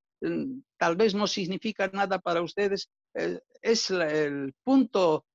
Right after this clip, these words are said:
neurálgico de sus filosofías. Y es donde hay que detenerse para poder analizar,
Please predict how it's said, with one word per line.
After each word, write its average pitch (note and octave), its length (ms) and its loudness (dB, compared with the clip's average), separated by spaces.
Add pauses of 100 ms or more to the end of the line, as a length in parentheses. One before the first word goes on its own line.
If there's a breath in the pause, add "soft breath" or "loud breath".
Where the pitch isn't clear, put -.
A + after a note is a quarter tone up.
neurálgico G3 920 2
de D#3 140 0
sus D3+ 200 -8
filosofías. D3 840 -4 (280)
Y F#3 120 2
es F3+ 200 0
donde E3 280 0
hay F#3+ 100 2
que F3+ 160 -4
detenerse E3+ 580 -2
para D#3 280 -6
poder E3+ 260 -4
analizar, D#3+ 680 0